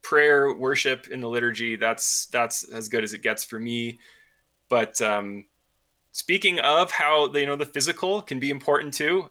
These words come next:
uh, exercise. Exercise has been really helpful lately.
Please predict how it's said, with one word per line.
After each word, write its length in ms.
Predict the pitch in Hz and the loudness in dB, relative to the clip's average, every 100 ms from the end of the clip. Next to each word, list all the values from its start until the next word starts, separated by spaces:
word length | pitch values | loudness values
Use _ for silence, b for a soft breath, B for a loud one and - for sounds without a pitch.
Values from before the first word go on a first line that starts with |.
| - | 2
uh, 340 | 131 139 139 - _ - | 4 4 2 -4 _ -2
exercise. 720 | 180 - 190 160 123 107 - | 0 0 2 2 2 0 0
Exercise 520 | 190 196 196 175 160 | 0 0 -2 0 0
has 100 | 147 | -2
been 160 | 135 135 | -6 -2
really 160 | 131 | 0
helpful 320 | 127 123 127 | 0 -2 -2
lately. 420 | 117 107 104 98 | 0 0 0 -8